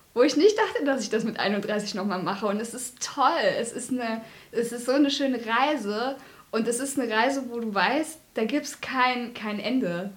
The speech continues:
Das ist kein, ja, ist jetzt irgendein Ziel oder so, sondern die Reise ist einfach da. Und ich genieße das so sehr, diesen Weg gerade zu gehen und einfach zu gucken, wohin das führt und mich da auch einfach auszuprobieren.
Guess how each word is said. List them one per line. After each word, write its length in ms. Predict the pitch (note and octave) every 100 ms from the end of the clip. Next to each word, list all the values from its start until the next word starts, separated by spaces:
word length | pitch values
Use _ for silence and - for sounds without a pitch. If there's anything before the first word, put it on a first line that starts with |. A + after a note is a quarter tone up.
| -
Das 180 | - G3+
ist 200 | A#3 A3+
kein, 680 | - A3+ G#3+ G#3+ G#3+ A3 A3 - - _ _ -
ja, 540 | G#3 G3+ A3 A3+ A3 G#3 E3 F3 F#3+ F#3+ F3
ist 140 | G3+ -
jetzt 160 | A3
irgendein 300 | - G3+ G#3
Ziel 460 | G#3 - A#3+ C#4 C#4
oder 280 | - F3 F3+
so, 220 | F3 E3
sondern 260 | G3 G#3 G#3
die 100 | G3
Reise 420 | G3+ A#3 D4+ C#4
ist 140 | A3
einfach 380 | - G#3+ B3 A3 -
da. 480 | G#3 A#3+ A3+ G3+ C4+ - - - -
Und 160 | - A3+
ich 140 | -
genieße 500 | - A3+ C4+ D4 C4
das 340 | G#3 G3 A3 -
so 280 | B3+ D#4+
sehr, 440 | C#4+ A#3+ C4+ A#3+ A#3+
diesen 340 | A3+ G#3+ G#3
Weg 280 | A3+ C#4 -
gerade 300 | G3+ F#3 F#3+
zu 180 | F#3+ G3+
gehen 240 | G#3 G#3+
und 100 | A3
einfach 280 | G3+ G3+ A3+
zu 220 | - G#3+
gucken, 600 | G#3 - C4 C4 B3+ B3+ - - - _ -
wohin 320 | A3 B3+ B3
das 200 | G3+ F3+
führt 440 | - - D4+ G3+ E3
und 80 |
mich 120 | F3+ -
da 160 | G3+
auch 40 | G3+
einfach 260 | G3+ G3+
auszuprobieren. 1000 | G3+ B3+ B3+ - G#3 - E3+ E3+ F3 F3+